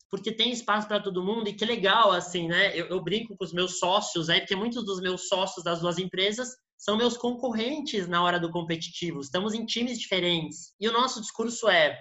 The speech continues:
prefiro que os trabalhos de psicologia sejam exemplos em todas as organizações e abra mais portas pra novos profissionais,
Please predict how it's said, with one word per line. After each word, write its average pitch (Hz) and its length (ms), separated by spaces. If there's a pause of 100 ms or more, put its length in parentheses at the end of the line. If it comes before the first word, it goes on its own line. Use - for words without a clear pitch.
(180)
prefiro 226 480
que 233 100
os 220 80
trabalhos 214 580
de 214 100
psicologia 185 840
sejam 196 360
exemplos 196 760
em 196 200
todas 254 440
as 190 160
organizações 175 1120
e 190 100
abra 226 300
mais 196 260
portas 165 480
pra 156 140
novos 175 300
profissionais, 165 760